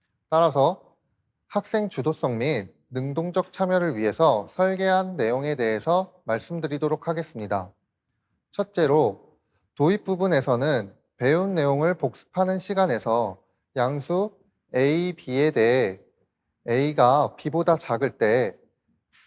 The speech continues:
루트 A가 루트 B보다 작다와 반대로 루트 A와 루트 B, 루트 A와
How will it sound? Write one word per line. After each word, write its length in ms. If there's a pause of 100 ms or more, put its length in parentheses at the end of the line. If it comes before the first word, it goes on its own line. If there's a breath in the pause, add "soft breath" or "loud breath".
(380 soft breath)
루트 480
A가 840 (120)
루트 340
B보다 460
작다와 1120 (360)
반대로 720 (200)
루트 460
A와 500 (300)
루트 460
B, 260 (380)
루트 340
A와 720